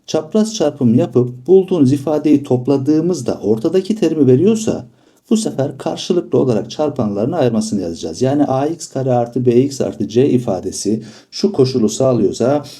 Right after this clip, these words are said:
çarpanlara ayrılmış şekli P X artı M, Q X artı N'dir. Şimdi bunu örnek üstünde anlatalım.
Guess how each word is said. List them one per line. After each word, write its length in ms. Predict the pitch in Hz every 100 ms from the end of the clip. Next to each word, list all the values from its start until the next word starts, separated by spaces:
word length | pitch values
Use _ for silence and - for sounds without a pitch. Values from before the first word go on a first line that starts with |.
| -
çarpanlara 640 | - 143 143 143 143 135
ayrılmış 420 | 123 123 127 127
şekli 300 | - 107 -
P 260 | - 120 123
X 280 | 143 139 -
artı 340 | 92 90 - -
M, 160 | 127 160 - _ _ _ -
Q 260 | 165 147
X 240 | 113 - -
artı 340 | - 98 98 -
N'dir. 400 | - 107 87 82
Şimdi 280 | - 143 131
bunu 140 | 147
örnek 440 | 139 147 151 135
üstünde 320 | - - 120 127
anlatalım. 480 | 113 107 107 -